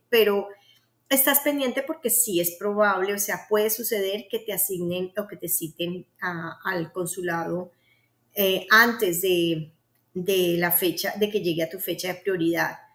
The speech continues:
Eh, sin embargo, pues ya falta muy, muy, muy poquito.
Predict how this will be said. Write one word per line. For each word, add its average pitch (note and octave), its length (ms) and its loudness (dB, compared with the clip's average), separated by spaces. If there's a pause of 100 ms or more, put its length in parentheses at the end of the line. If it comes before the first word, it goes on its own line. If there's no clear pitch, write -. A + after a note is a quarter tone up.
(680)
Eh, G3 460 4
sin G#3+ 220 2
embargo, F#3 360 2
pues A3+ 140 2
ya F#3 100 2
falta F3+ 320 -2
muy, G3+ 260 0
muy, G3+ 280 -4
muy G3 240 -2
poquito. F#3 600 -8